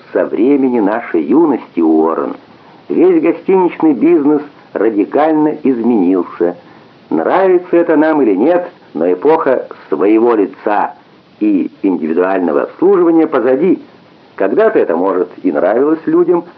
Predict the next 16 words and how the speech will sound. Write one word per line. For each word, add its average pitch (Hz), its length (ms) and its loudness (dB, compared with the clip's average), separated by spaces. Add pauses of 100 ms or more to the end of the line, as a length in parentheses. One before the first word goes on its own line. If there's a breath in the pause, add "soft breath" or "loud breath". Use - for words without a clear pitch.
(100)
но 165 280 0
сейчас 202 360 -2
им 185 120 0
это 180 180 0
не 151 80 2
нужно». 85 480 -4 (1160)
Голоса 98 420 -2
Трента 104 540 -2
и - 180 -4
О'Киффа 147 560 -2 (260 loud breath)
зазвучали 135 560 -2
откровенно. 69 720 -4 (420 loud breath)
Обед - 280 0
кончился, 101 680 -2 (340 loud breath)
и 120 120 2
вместе 185 440 0